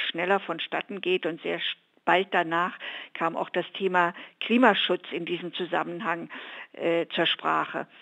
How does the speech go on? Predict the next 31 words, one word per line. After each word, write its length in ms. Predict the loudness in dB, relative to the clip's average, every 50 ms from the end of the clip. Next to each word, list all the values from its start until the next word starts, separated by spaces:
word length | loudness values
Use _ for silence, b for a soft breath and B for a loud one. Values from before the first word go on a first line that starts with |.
| B B B B B B B -4
Wir 160 | -2 -2 -2
haben 180 | -2 -4 -6 -8 -6
Stromsparwettbewerbe 1200 | -4 -2 2 4 4 4 4 2 2 2 2 2 0 -2 -4 -6 -6 -2 0 0 0 0 0 -2
durchgeführt, 840 | -4 -2 -4 -2 -2 -4 -6 -8 -12 -10 -6 -2 0 0 0 0 -2
wir 100 | -4 -4
haben 120 | -4 -2 -2
erneuerbare 640 | -2 0 2 2 4 4 4 2 2 0 0 0
Energien, 680 | -2 -2 0 0 0 0 -2 -2 -2 0 0 0 -2 -4 B B B B B B B B
äh, 180 | 4 4 4
errichtet 600 | 6 6 4 4 4 2 2 0 0 -2 -2 0 0
und 160 | -2 -2 -2
finanziert. 800 | -4 -2 -2 0 0 -2 -4 -6 -10 -6 -2 2 2 2 4
Und 220 | 2 -2 0 4 4
da 120 | 4 4
uns 120 | 4 0 -2
der 100 | -4 -4
Netzbetreiber 680 | -2 -2 -2 -2 -2 -4 -4 -2 -2 -2 -2 0 0 -2
immer 300 | -2 -2 -2 -2 -2 -2 B B B B B B B B B B B -14 -12
Hindernisse 640 | -10 -8 -6 -2 2 4 4 4 4 0 -4 -4 -4
in 120 | -4 -2
den 200 | -4 -4 -2 -2
Weg 200 | -2 -2 -2 -2
gelegt 480 | -2 0 0 0 0 -2 -4 -8 -4 0
hat, 240 | 0 0 0 0 -6 -10 -10 -10 B B B B B B B B B
äh, 420 | -4 0 2 4 4 4 4 2 0 0 2
entstand 540 | 4 4 4 4 6 6 6 6 6 4
dann 180 | 4 4 4 4
die 220 | 0 -4 -6 -6
Idee, 380 | -8 -2 2 4 6 6 6 6
das 160 | 4 2 0 0 -2
Netz 200 | -4 -4 -4 -4